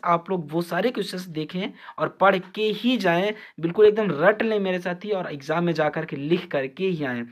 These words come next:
चलिए मैं आपको बता दूं मेरे साथी कि यहाँ से टोटल रहेगा अपना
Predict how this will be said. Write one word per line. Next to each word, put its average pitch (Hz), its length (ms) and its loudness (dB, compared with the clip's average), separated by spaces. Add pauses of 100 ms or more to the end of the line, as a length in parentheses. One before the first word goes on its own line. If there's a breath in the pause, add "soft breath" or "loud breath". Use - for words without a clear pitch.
(300 loud breath)
चलिए 190 380 0 (260 loud breath)
मैं 185 120 0
आपको 214 280 4
बता 208 280 6
दूं 220 120 2
मेरे 220 180 4
साथी 220 360 2 (300 loud breath)
कि 180 80 0
यहाँ 196 220 2
से 233 140 0
टोटल 208 500 0
रहेगा 196 320 2
अपना 185 240 -2